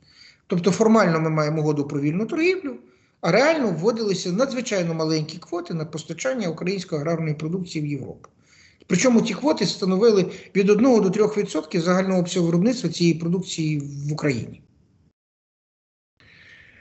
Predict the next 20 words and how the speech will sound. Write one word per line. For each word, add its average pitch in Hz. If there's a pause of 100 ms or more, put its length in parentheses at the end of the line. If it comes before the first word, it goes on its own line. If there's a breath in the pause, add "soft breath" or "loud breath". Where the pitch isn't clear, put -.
(1080 soft breath)
Отак 277
воно 320
і 285
було. 170
Таким 185
чином, 311
е, 151
європейські, 185
європейські 185
країни 180
обмежували 160
дуже 143
жорстко 151
постачання 170
української 160
аграрної 165
продукції 254
на 170
внутрішній 202
ринок. -